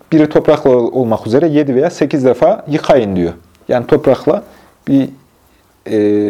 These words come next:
ne denir ona? Toprağı sürtmek gerekiyor. Ondan sonra yıkayın diyor. Köpeğin salyasından dolayı. Şafii mezhebi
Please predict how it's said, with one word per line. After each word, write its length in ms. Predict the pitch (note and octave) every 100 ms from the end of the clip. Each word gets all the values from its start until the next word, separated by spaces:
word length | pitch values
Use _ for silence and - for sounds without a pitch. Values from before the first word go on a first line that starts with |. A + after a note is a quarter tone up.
| - -
ne 140 | B2+ A#2+
denir 200 | A2 A2
ona? 240 | C#3 D#3+ - - -
Toprağı 300 | C3 - D#3
sürtmek 420 | - - D#3+ -
gerekiyor. 400 | G#2+ F#2+ C#3+ G#3 - - -
Ondan 240 | F#3+ F#3 D3+
sonra 220 | G3+ G3+
yıkayın 420 | F3 E3+ D#3 A#2+
diyor. 200 | F#2+ F2 - - - _ _ _ _
Köpeğin 300 | - F3 G3+
salyasından 720 | G#3 E3+ D#3 D#3+ D#3+ D3+ C#3+
dolayı. 320 | A2+ F#2+ F2 E2 - _ _ _ - - - _
Şafii 440 | - - G3 G#3 A3+
mezhebi 540 | F#3+ - E3 B3